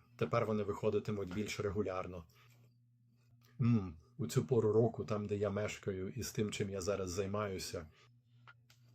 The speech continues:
і чим займається моя родина, у нас зараз літо. Літо тут, у Новій Шотландії, Канада, дуже коротке, тому намагаємося його максимально використати. Отже, мої.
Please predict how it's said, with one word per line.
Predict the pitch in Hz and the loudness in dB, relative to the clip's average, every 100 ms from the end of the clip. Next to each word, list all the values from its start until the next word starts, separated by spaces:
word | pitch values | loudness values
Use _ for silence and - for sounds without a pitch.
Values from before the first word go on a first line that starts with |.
| _ _ _ _ _ _ _ _ _ - _ | _ _ _ _ _ _ _ _ _ -20 _
і | 107 | -4
чим | - 113 | 0 2
займається | 98 95 95 90 - | 2 4 2 0 -2
моя | 92 92 | -2 0
родина, | 95 92 123 117 110 - | 0 4 4 2 0 -4
у | 104 | -2
нас | 90 | -2
зараз | 78 90 85 - | -2 -2 -2 -4
літо. | 87 78 - - _ _ _ _ _ _ _ - _ _ _ _ _ _ | -8 -8 -12 -18 _ _ _ _ _ _ _ -20 _ _ _ _ _ _
Літо | 107 135 123 | 4 6 4
тут, | - 110 113 - - - | 2 0 -2 -8 -12 -4
у | 107 | -2
Новій | 98 107 | 0 0
Шотландії, | - 104 98 95 90 87 87 - - | 0 -2 -2 -4 -6 -8 -10 -14 -8
Канада, | - 98 104 92 90 - _ - | -2 0 0 0 -4 -10 _ -6
дуже | 101 98 - | -4 -2 0
коротке, | 98 95 - 95 85 - _ - | 2 2 0 -8 -10 -14 _ 0
тому | 110 110 110 107 | 4 4 4 2
намагаємося | 110 101 92 101 95 - 98 | 0 0 2 0 0 -2 -2
його | 92 98 | 2 0
максимально | 185 - - 92 92 | 0 -2 -2 -2 -2
використати. | 90 85 85 82 - 76 101 - - _ - | -4 -4 -4 -6 -8 -10 -12 -14 -20 _ 0
Отже, | 113 101 98 85 - | 2 4 0 -2 0
мої. | 107 92 90 | 2 2 0